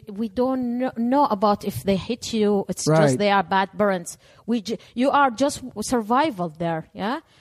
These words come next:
Speaker 1: If they abuse to you, if they hit you, if they
Speaker 2: But
Speaker 1: make you feel you are, uh, less than, uh, a, a cockroach,
Speaker 2: But that
Speaker 1: you,
Speaker 2: wa-
Speaker 1: you can't say something or you can't do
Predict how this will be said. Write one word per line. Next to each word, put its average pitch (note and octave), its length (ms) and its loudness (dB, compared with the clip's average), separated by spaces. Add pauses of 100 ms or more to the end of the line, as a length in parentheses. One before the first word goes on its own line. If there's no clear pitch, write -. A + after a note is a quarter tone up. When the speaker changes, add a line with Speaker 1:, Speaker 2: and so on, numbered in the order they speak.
(120)
Speaker 1:
If F#3 240 -6
they A3+ 300 0
abuse G#3+ 440 0
to - 140 0
you, D#4 260 4
if D#3+ 220 -4
they F#3 140 2
hit A3 360 -4
you, D4+ 340 4
if G3+ 160 -6
they G3 160 0
Speaker 2:
But G#3+ 200 -8
Speaker 1:
make A#3+ 280 -2
you C#4 80 -4
feel C#4 340 -4
you A#3 160 0
are, A3 220 2 (340)
uh, G#3 440 0 (160)
less C4+ 260 0
than, B3 520 -2
uh, A3+ 40 2
a, G#3+ 920 2
a A3 40 -6
cockroach, E4 760 -2 (100)
Speaker 2:
But G3 160 0
that A#3 180 2
Speaker 1:
you, A#3 60 2
Speaker 2:
wa- A#3 60 2
Speaker 1:
you C#4+ 60 -2
can't E4+ 240 -2
say D#4 220 -2
something C4+ 460 -8
or A3 120 -4
you A#3 120 -6
can't B3 260 -6
do A3+ 160 -8